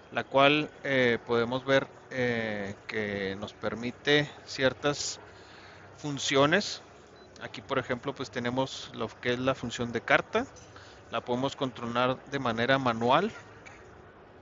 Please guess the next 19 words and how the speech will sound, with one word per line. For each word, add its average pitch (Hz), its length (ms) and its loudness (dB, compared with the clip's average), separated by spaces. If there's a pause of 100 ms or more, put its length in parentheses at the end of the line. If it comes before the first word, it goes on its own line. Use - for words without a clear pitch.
(260)
¿sí? 143 100 -14 (580)
En 135 100 0
esta 147 180 2
serie 175 300 6
sí, 170 240 4 (160)
todo 156 240 8
es 156 100 6
manual. 156 440 4 (720)
Vemos 131 240 -2
la 131 80 2
opción 131 260 -2
de 123 120 0
sonda 208 480 4 (280)
también, 147 320 -6
que 165 120 -2
es - 80 -6
una 147 160 0
sonda 151 480 8
tradicional. 123 840 4